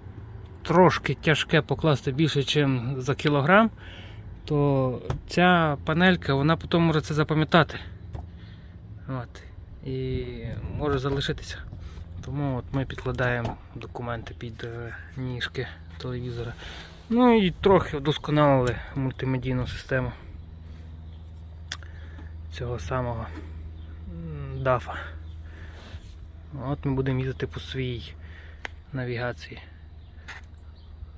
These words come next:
Навігація у нас Том-Том. От.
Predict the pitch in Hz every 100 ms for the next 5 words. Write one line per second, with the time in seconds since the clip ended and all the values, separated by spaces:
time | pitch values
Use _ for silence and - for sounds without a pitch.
0 | - - 147 135 139 170 160 170 156 151
1 | 151 151 - - - - - - - 131
2 | 127 - 120 107 - - - - - -
3 | - - - - - - - - - -
4 | 151 131 120